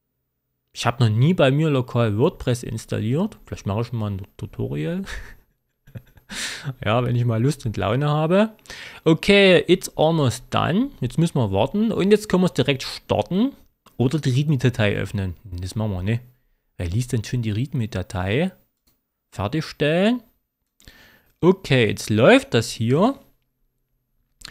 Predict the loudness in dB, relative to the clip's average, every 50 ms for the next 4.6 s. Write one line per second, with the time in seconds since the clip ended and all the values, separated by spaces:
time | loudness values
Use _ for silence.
0 | -18 -20 -20 -20 -12 -8 -6 -4 2 4 4 4 6 4 4 2 4 4 2 4
1 | 4 2 2 2 2 0 0 0 -2 -2 0 0 2 2 2 2 2 2 2 0
2 | 0 -2 -2 -2 0 0 0 0 0 0 -2 -2 -4 -4 -2 0 0 0 0 0
3 | -2 0 2 2 2 2 0 0 0 2 2 2 0 -2 -4 -4 -4 -2 0 0
4 | 0 0 0 -2 -2 0 0 0 2 0 0 -2